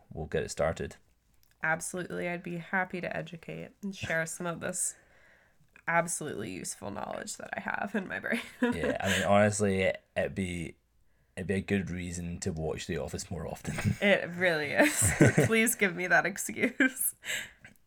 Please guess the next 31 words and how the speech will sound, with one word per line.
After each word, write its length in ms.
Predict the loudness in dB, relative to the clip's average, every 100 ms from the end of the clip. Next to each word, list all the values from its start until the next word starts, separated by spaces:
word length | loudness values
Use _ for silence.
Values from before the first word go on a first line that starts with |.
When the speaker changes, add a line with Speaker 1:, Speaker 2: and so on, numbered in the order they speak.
| _ -2
Speaker 1:
Okay, 340 | 0 2 0 0 -8
so 440 | 6 8 8 6 0 -20 _
the 100 | -2
final 320 | 8 8 8
part, 500 | 6 10 12 12 6 -2 -6
uh, 160 | -4
we're 140 | -2 -2
gonna 160 | -2
do, 340 | 0 2 2 0 -6 _ _ 0
like 200 | 2 4
everyone 260 | 2 2
that 80 | 2
comes 240 | 2 2 2
on, 260 | 2 2
so 160 | 0 2
we've 140 | 2 2
kinda 200 | 2 4
said 200 | 2 2
you're 100 | 0
not 280 | 2 2 2
a 40 |
massive 480 | 0 0 2 2 0
movie 280 | -2 -2 -2
person. 420 | 0 0 0 -2
However, 520 | 2 4 4 4 4
I 80 | 4
know 280 | 0 0 2
you 160 | 2 2
do 240 | 2 2
enjoy 380 | 2 2 0 0
movies. 520 | -2 -2 -2 -2 -6